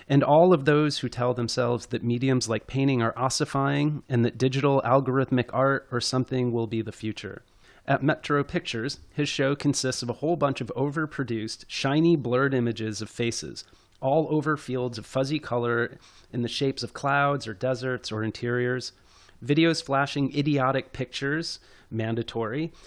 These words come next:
and hundreds of little pics of excellent artist Tito Steyerl making faces, presumably for street cred, or to show that he at least knows the real deal when he sees it and wants a piece of it. We're seeing way too much of this kind of thing.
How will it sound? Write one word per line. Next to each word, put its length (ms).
and 140
hundreds 420
of 100
little 240
pics 380
of 160
excellent 460
artist 320
Tito 240
Steyerl 540
making 300
faces, 520
presumably 680
for 160
street 340
cred, 380
or 140
to 80
show 280
that 160
he 160
at 100
least 260
knows 360
the 80
real 300
deal 440
when 100
he 100
sees 340
it 200
and 200
wants 260
a 60
piece 320
of 140
it. 120
We're 100
seeing 340
way 160
too 160
much 200
of 80
this 160
kind 280
of 100
thing. 300